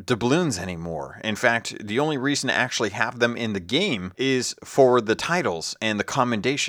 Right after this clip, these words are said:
and that's about it. So I'm wondering if they could maybe address the fact that the, the prior, or the previous Bilge Rat adventures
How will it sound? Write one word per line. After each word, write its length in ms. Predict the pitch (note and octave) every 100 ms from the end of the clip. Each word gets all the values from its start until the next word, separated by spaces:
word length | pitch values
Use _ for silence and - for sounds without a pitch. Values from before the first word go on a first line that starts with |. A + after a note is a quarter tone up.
| E2 - -
and 160 | - B2
that's 180 | E3+ F#3+
about 380 | D3 C#3+ B2 -
it. 300 | C3 E3 -
So 300 | - D3 C#3
I'm 200 | C3+ C#3
wondering 520 | C3+ F#3+ F3+ D#3 C#3+ -
if 400 | B2 B2 - -
they 280 | G#2+ D#3 E3
could 280 | - D3
maybe 320 | C3+ C#3+ C#3+ B2
address 560 | G2+ F2 G#2 C3 C#3+
the 80 | D#3+
fact 360 | - F#2 E2+ -
that 340 | F#2+ - -
the, 560 | G#2 A2+ G#2+ G#2 G2+ G2 -
the 240 | G#2+ G#2+ F#2
prior, 800 | - - D#3 E3+ F#3 A2+ E2 - _ G2
or 200 | G#2+ G#2+
the 100 | G#2+
previous 760 | - F#3 G3 B2+ F2+ - - - - - -
Bilge 280 | G2 D#3 D#3+
Rat 220 | C#3 C3
adventures 680 | C3+ A2 F2+ F2+ F#2 F#2 -